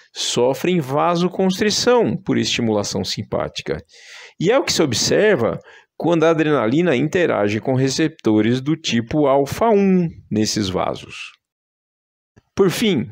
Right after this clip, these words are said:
não há um sistema de regulação endócrina, tá? Endócrina, repetindo aqui, de feedback negativo para regular a secreção de catecolaminas adrenais. A inibição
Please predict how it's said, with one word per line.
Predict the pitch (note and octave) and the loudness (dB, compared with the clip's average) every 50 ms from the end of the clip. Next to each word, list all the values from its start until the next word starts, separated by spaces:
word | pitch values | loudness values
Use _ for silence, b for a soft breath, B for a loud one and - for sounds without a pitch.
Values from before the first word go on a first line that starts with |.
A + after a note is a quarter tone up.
| - - - | -12 -14 -8
não | - F#2+ G#2 A#2+ D3 F3+ G#3+ G#3 F#3 E3 | -4 -2 0 2 2 2 2 2 2 0
há | |
um | D#3+ D#3+ | 0 0
sistema | D3+ - D#3+ D3 - - B2+ A#2+ B2 B2 | -2 -2 -2 -2 -2 -2 -2 0 0 0
de | A2 G#2 A2 | 0 -2 -2
regulação | G2+ F2 G2+ B2+ D3+ D#3 C#3+ C#3+ C3+ C3 A#2+ - - - A#2+ A#2 A2+ - - _ _ _ - | 0 0 0 0 0 0 0 0 0 0 0 -2 -2 -2 0 -2 -2 -4 -8 _ _ _ 0
endócrina, | G3+ C4+ D#4 D4+ C4+ A#3 G3+ C#3 G#2+ F2+ F2+ F#2 F2 - - G#2 G#2 A2 A#2 C#3+ D3 - - - | 0 2 2 2 2 0 0 0 -2 -2 -2 -2 -2 -2 -4 -4 -4 -4 -4 -6 -10 -14 -10 -6
tá? | - G#2+ - - - _ _ - | -6 -4 -4 -6 -10 _ _ -2
Endócrina, | - F#3 A#3 C4 C4+ B3+ A#3+ A3+ G#3+ F#3+ E3 C#3 A2+ A#2 A2+ - C3+ B2+ A#2 | -2 0 0 0 -2 -2 -2 -2 -2 -2 -2 -2 -2 -4 -4 -6 -6 -4 -4
repetindo | G#2+ G2+ G#2 F2+ - - - G#2 G2+ | -2 -2 -4 -4 -6 -10 -8 -6 -6
aqui, | F#2+ F#2 - - B2+ D#3 - - | -6 -8 -6 -6 -8 -8 -8 -10
de | A2+ G#2+ A#2+ | -8 -8 -6
feedback | A#2 - D#3 C#3 C#3+ B2 A2 G#2+ G2+ - B2+ | -4 -4 -2 -2 0 0 0 0 0 0 -2
negativo | A#2+ B2 D3 D3 D#3+ C#3+ - - B2 B2 B2+ C#3+ | -2 0 0 -2 -2 -4 -4 -2 -2 -2 -2 -2
para | C3 - C3 A#2+ A#2 G2+ E2 | -2 -2 -2 -2 0 -2 -4
regular | C#2+ - C#2+ G2 A#2+ D#3+ G3 A3 F#3+ F#3+ D3+ C3 B2+ B2 | -4 -4 -2 0 2 2 2 2 2 2 2 2 2 0
a | B2 | 0
secreção | A#2+ - - C3+ - C#3+ C#3 A#2+ - F#2+ F#2+ | -2 -2 -4 -4 -2 -2 -4 -2 -2 -4 -2
de | G2 A2 | -2 -2
catecolaminas | - A#2+ A2 C#3+ A2+ - C3+ C3+ A#2 G#2+ A2 A#2+ C3+ C#3+ - - - - B B B B B B B B B B B | -4 -4 -4 -4 -4 -2 -2 0 0 0 0 0 0 -2 -2 -4 -6 -8 B B B B B B B B B B B
adrenais. | - F#2+ G2+ - B2+ C3+ B2+ G2 C2 - - - - - - - - - _ B B B B B B B B B B B B B B B | -6 -4 -2 0 0 0 0 -2 -4 -6 -8 -8 -6 -6 -6 -8 -10 -14 _ B B B B B B B B B B B B B B B
A | - D3 F#3 | -4 -2 0
inibição | G3+ G3 F3 C#3 B2 G#2+ - - D3 E3+ F3 D3+ A2 | 2 2 0 0 0 -2 0 0 2 2 2 0 -2